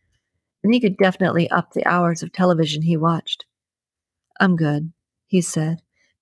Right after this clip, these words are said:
his voice deep and sexy. If she asked him what they'd just spent an hour watching,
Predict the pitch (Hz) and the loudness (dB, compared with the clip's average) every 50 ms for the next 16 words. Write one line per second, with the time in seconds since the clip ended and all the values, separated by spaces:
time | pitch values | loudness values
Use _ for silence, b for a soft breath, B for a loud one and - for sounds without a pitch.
0 | _ - 202 190 196 208 202 160 147 147 - - - - 175 170 143 - - 139 | _ -4 -4 -2 0 0 0 0 0 -4 -8 -10 -8 -4 -4 -4 -4 -4 -10 -14
1 | 139 156 - - 165 160 - - - - - - 147 _ _ _ _ _ _ _ | -14 -12 -12 -12 -12 -12 -14 -14 -16 -14 -14 -14 -16 _ _ _ _ _ _ _
2 | _ _ _ _ _ _ _ _ _ _ _ _ _ _ _ _ _ _ - 214 | _ _ _ _ _ _ _ _ _ _ _ _ _ _ _ _ _ _ -4 -4
3 | 196 - - 214 208 214 247 262 - - - 160 151 143 147 147 - 147 151 151 | -2 0 2 2 4 4 2 0 -2 -4 -4 -2 -2 -2 -2 -2 -2 -2 -2 -2
4 | - 170 180 175 - - 160 147 165 - - 165 160 156 156 151 156 165 170 185 | 0 -2 -2 -2 -4 -6 -6 -6 -6 -4 -2 -2 0 0 0 0 2 2 0 0
5 | 185 - 165 156 156 160 | -2 -4 -8 -8 -8 -10